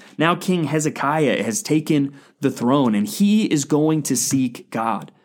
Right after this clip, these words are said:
And one thing that I want you to notice from this passage today is how quickly things can change and how quickly even a society can change in one generation. Ahaz was, was a terrible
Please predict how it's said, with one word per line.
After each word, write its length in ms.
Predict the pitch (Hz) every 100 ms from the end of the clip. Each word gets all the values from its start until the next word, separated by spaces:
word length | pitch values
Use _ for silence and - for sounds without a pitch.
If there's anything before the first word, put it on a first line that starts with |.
| _ _ _ -
And 60 | 135
one 120 | 196
thing 140 | 226
that 120 | 208 170
I 40 |
want 280 | 165 170 175
you 60 |
to 100 | 156
notice 360 | 131 156 160 127
from 140 | -
this 160 | 127 156
passage 480 | - 131 123 120 -
today 360 | 120 110 104 - - -
is 120 | 101
how 420 | - - 151 196
quickly 680 | 202 - 170 165 127 107 104 - _ _ _ _
things 320 | 139 147 143
can 180 | - 117
change 600 | - 113 101 92 - - _ _ - _
and 160 | - -
how 320 | - 160 190
quickly 560 | 190 - 226 - 123 107
even 340 | 131 143 120
a 60 | 101
society 880 | 98 117 - - 208 226 156 151 - _ _ -
can 120 | 131
change 280 | 131 110 101
in 160 | 135 135
one 240 | 180 220
generation. 720 | 202 196 180 196 233 214 196 - -
Ahaz 480 | 175 214 175 170 151
was, 260 | 156 139 - _
was 140 | 147 123
a 40 |
terrible 760 | 101 - 170 180 165 165 156